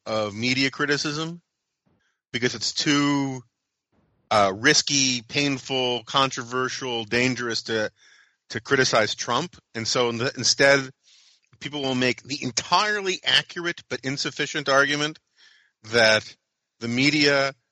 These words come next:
uh, tolerated Obama's lies for eight years,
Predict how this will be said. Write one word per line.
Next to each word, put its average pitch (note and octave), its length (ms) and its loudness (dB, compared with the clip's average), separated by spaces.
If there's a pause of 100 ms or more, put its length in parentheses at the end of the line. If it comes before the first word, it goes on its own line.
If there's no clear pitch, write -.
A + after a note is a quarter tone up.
(400)
uh, G#2+ 300 2
tolerated C3+ 640 4
Obama's A#2+ 580 2
lies A#2 760 0 (440)
for A#2 160 -10
eight C3 240 0
years, C3 720 -2